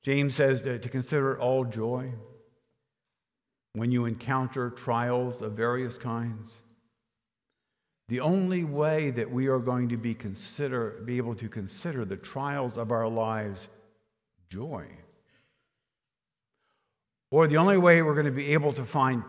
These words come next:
peace when our plans are turned upside down and go out the window, is to submit our wills to God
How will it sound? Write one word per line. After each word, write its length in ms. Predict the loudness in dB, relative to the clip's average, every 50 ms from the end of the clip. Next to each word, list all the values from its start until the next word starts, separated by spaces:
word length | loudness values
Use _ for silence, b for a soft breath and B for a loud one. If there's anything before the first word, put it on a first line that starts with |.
| -10
peace 680 | -12 -2 0 0 0 0 -2 -6 -8 -10 -10 -10 -12 -16 b b b b b b b b b b
when 260 | 0 2 2 2 2
our 260 | 4 6 6 6 6
plans 800 | 4 0 -4 0 2 4 4 4 4 4 4 2 0 0 -2 -2
are 180 | -2 -2 -2 -2
turned 680 | -2 -6 -4 -2 0 2 4 4 4 2 2 -2 -2 -2
upside 580 | -2 -2 -2 -6 -4 -2 0 0 0 0 0 0
down 540 | 0 2 2 2 0 -2 -4 -8 -12 -16 -18 -20 -20 _ _ _ _ _ _ _ _ _ _ _ _ _ _ _ _ _ _ _
and 100 | -8 -2
go 100 | 2 4
out 160 | 4 4 4 2
the 80 | 0
window, 400 | 0 2 2 2 2 0 0 -2 -6 -12 -16 -20 -20 -20 -20 _ _ _ _ _ _ _ _ _ _ _ _ _ _ _ _ _ _ _ _ _ _ _ _ _ _ _ _ _ _ _ _ _
is 220 | -6 -6 -6 -4 -6
to 100 | -6 -6
submit 880 | -6 -10 -14 -12 -8 -6 -4 -2 -2 0 0 0 -2 -4 -8 -14 -18 -20 -20 -20 -20 -20 _ _ _ -8
our 260 | -4 -2 -2 0 -2 -2
wills 720 | -2 -2 0 0 0 0 0 -2 -4 -6 -6 -8 -12 -12
to 140 | -10 -8 -6
God 400 | -4 -4 -4 -4 -8 -10 -14